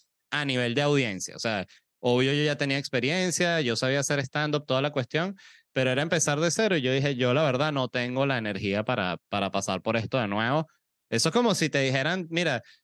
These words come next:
eres médico o cardiólogo", y te dicen, "No, tienes que volver a estudiar todo, siete años".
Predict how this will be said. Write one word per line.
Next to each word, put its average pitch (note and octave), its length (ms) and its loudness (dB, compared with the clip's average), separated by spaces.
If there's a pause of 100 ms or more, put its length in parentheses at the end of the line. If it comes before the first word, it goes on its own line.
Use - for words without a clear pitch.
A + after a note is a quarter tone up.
(140)
eres D3 280 0
médico F#3+ 680 2
o B2 60 -4
cardiólogo", C3+ 760 0
y A2 80 -4
te B2+ 100 -2
dicen, B2+ 300 -2
"No, E3 140 0
tienes D3 240 -2
que G3 100 0
volver D#3 380 4
a - 20 0
estudiar G3 440 0
todo, C3+ 320 0
siete E3+ 340 -2
años". A#2+ 300 -4